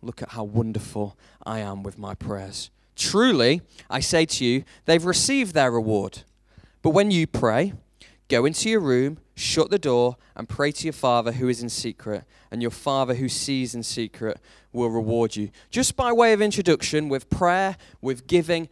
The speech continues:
with fasting, Jesus makes an assumption here that these are things we do.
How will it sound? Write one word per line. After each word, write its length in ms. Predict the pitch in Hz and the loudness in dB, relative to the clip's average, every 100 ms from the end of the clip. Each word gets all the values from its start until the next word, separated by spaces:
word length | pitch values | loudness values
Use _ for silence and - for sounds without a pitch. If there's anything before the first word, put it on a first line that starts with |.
| _ - | _ -4
with 200 | 147 139 | -2 -2
fasting, 600 | - 180 160 - 123 117 - _ | -2 -4 -4 -4 -6 -6 -14 _
Jesus 400 | 185 240 247 196 | 0 0 0 2
makes 260 | 208 190 190 | 2 2 0
an 80 | |
assumption 460 | 180 - 202 156 147 | 0 2 0 -2 -2
here 180 | 135 131 | 0 0
that 140 | 131 | 0
these 180 | 170 175 | -2 -2
are 40 | |
things 260 | 165 175 151 | -2 -2 0
we 100 | 156 | 0
do. 380 | 156 143 107 | 4 4 4